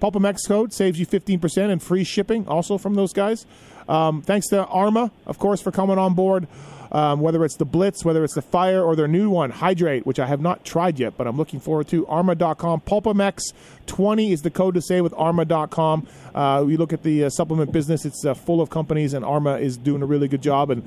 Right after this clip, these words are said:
they all have third-party testing, uh, the Arma guys do, to make sure that everything is up to par and, and standard with, um, with all the, the legalities out there as far as Olympics and, uh, and, uh, wada and all of our guys. So thanks to the folks at Arma coming on. And onX Maps, Weege.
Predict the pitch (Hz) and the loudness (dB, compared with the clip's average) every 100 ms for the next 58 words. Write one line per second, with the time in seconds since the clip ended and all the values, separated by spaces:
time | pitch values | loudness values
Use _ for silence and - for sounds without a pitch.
0 | - - - - 160 170 185 185 175 190 | -12 -18 -18 -2 2 2 2 0 0 0
1 | 185 190 185 170 185 - 185 175 - 156 | 2 0 0 0 -2 -2 -2 -2 -2 0
2 | 151 147 147 156 165 156 160 147 156 160 | 0 0 0 0 0 0 0 0 0 0
3 | 151 151 143 156 151 135 160 170 156 135 | -2 -4 -2 -2 -2 -2 -2 -2 -2 -4
4 | 113 127 123 135 - 139 - - - 156 | -4 -4 -4 -6 -4 -8 -8 -18 -4 0
5 | 151 139 131 131 131 - 147 131 120 - | 2 0 -2 -4 -6 -4 -4 -2 -4 -4
6 | 139 - 135 117 110 110 - - 131 131 | -6 -4 -4 -2 -4 -6 -8 -4 0 0
7 | 131 127 123 - 120 131 131 143 139 135 | 2 2 0 -2 -4 -2 -2 0 2 2
8 | 127 127 120 123 117 - 127 117 120 131 | 0 0 -2 -2 -4 -4 -2 -2 0 -2
9 | 127 131 - - - - - 139 131 123 | -2 -6 -6 -20 -20 -20 -6 -2 0 0
10 | 120 - 127 120 110 120 127 135 135 120 | 0 -2 -4 -4 -2 -2 0 2 0 0
11 | 123 120 123 127 135 107 104 - 110 - | 0 0 2 0 0 -2 -4 -4 -4 -4
12 | - - - - 220 254 247 220 214 202 | -14 -20 -20 -4 0 2 0 2 0 2
13 | 190 190 185 190 185 180 175 170 190 220 | 2 2 0 0 2 2 2 0 2 0
14 | 233 - 226 254 - 190 214 - | 0 0 0 0 0 0 0 -4